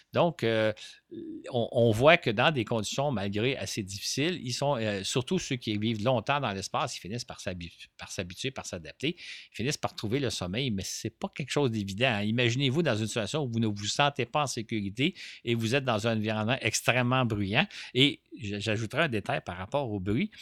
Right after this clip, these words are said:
c'est que les astronautes sont toujours aux aguets du moindre bruit, c'est-à-dire qu'ils vivent dans un environnement bruyant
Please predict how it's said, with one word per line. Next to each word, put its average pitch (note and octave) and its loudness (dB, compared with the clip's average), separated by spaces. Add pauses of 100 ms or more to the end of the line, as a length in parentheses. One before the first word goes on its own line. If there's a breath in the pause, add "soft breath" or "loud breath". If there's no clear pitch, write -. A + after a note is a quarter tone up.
(400 loud breath)
c'est - -2
que C3 0
les A#2 0
astronautes B3+ 2
sont C#3 0
toujours A#3+ 4
aux C#3 6
aguets C#3+ 6
du C3 0
moindre A#2 4
bruit, G#2 2
c'est-à-dire D3 2
qu'ils A2 0
vivent F3+ 4
dans A#2+ 2
un C3+ 0
environnement A#2+ 0
bruyant A2+ 0